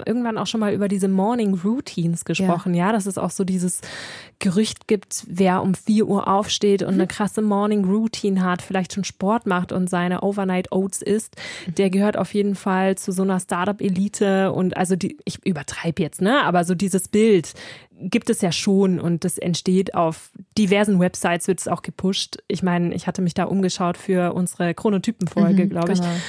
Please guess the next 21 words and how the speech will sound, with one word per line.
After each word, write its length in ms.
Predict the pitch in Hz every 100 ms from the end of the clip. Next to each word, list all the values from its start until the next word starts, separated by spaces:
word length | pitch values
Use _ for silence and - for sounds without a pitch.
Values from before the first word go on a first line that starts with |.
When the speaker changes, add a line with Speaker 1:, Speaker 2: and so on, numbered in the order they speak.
| 196
Speaker 2:
genau, 240 | 185 180
ja. 160 | 175 - -
Speaker 1:
Und 360 | 220 208 202 - -
das 140 | 196
heißt, 220 | 208 208
wir 80 | 214
sind 180 | 208 214
hier 340 | - 254 254
eigentlich 280 | 190 220 208
in 100 | -
einem 100 | 202 202
ähnlichen 600 | - 214 240 233 - 214
Bereich. 560 | 196 185 202 220 175 -
Also 160 | 180 180
Leute 260 | 185 208
versuchen, 380 | - 185 220 220
was 140 | 190
zu 100 | -
optimieren, 880 | - - - 180 180 208 226 269 330 381 453 - - - - -
wo 120 | 214
du 440 | 180 233 330 349